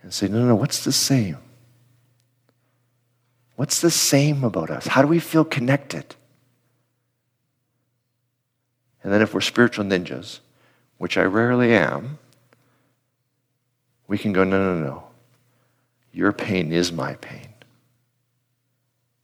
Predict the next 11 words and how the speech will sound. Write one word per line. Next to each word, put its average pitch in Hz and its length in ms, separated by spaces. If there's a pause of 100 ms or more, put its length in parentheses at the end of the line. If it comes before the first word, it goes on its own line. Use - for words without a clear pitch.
(140)
Your 92 200
not 92 180
belonging 80 580
is 101 380 (100)
my 76 140
not 73 260
belonging 64 540
because - 240
we're 82 140
not - 360
disconnected. - 800